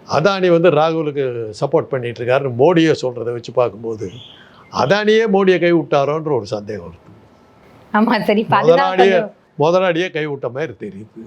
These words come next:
Speaker 1: யார்கிட்ட சம்பளம் வாங்கிட்டு பிரதம-, பிரதம மந்திரியா இருந்தாரோ அவரே போதும்னு சொல்லிட்ட மாதிரி தெரியுது.
Speaker 2: அதான் ராகுல் காந்தி பக்கம் அப்படியே திருப்பி விட்டாங்க சார்.
Speaker 1: அது என்ன, அப்ப பாக்குறாங்க, இந்த, இந்த தோ-,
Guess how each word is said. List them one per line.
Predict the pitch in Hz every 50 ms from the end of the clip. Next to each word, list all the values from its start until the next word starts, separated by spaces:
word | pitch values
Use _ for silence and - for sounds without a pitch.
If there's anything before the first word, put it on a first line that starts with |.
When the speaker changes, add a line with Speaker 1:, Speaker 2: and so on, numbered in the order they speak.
| - - - - 196 175 175 - - - - - _ - -
Speaker 1:
யார்கிட்ட | 127 131 151 151 143 143 147
சம்பளம் | 120 127 127 139 143 135 131
வாங்கிட்டு | 131 135 135 131 123
பிரதம-, | 135 135 131 131 131 120 127 127 117
பிரதம | 107 147 139 127 131 123 117 117
மந்திரியா | 117 120 117 120 117
இருந்தாரோ | 110 98 104 110 110 104 98 101 - _ - - - - - _ -
அவரே | 160 170 175 175 190
போதும்னு | 175 147 170 170 160 165 156 139 -
சொல்லிட்ட | 135 113 - 120 117
மாதிரி | 113 135 165 147 -
தெரியுது. | - 185 - - - - 104 104 - _ _ - - - - - - 180 220 247
Speaker 2:
அதான் | 285 277 226 240 226 220
ராகுல் | 220 202 226 294 285 330 311
காந்தி | 277 311 294 254 285
பக்கம் | 254 247 240 240 330 311
அப்படியே | - - - 277 285
திருப்பி | 285 277 247 220 226
விட்டாங்க | 240 214 185 - 202 196 220 208 214
சார். | 202 175 202 208 214 - _ _ - - - -
Speaker 1:
அது | 170 180 202 196
என்ன, | 190 208 220 214 190 165 156 - _ _ _ _ _ -
அப்ப | 170 165
பாக்குறாங்க, | 202 208 233 220 226 208 185 170 170 175 175 160
இந்த, | 160 160 185
இந்த | 180 156 165
தோ-, | 165 143 - 180 185